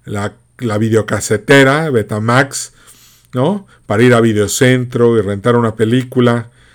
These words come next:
y devolverla al día siguiente, porque si no tenías que pagar una multa espantosa. Y luego, si no retrocedías la película otra vez hasta el principio, también te cobraban.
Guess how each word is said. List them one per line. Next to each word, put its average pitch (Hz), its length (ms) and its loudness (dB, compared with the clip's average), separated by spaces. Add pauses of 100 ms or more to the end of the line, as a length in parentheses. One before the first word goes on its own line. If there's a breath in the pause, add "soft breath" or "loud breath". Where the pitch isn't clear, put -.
(260 soft breath)
y 110 80 -8
devolverla 110 720 2
al 120 80 2
día 123 140 4
siguiente, 120 540 -2
porque 98 220 -6
si 104 80 -4
no 117 120 0
tenías 113 280 -2
que 113 100 -2
pagar 113 300 -4
una 110 160 -2
multa 110 320 -4
espantosa. 120 960 -2 (680 soft breath)
Y 110 100 -12
luego, 131 340 6
si 117 160 -6
no 123 240 4
retrocedías 110 720 0
la 107 180 -2
película 110 520 -2
otra 110 200 -2
vez 107 120 -2
hasta 107 180 -10
el 101 100 -8
principio, 110 560 -8
también 107 260 -6
te 107 140 -8
cobraban. 135 720 2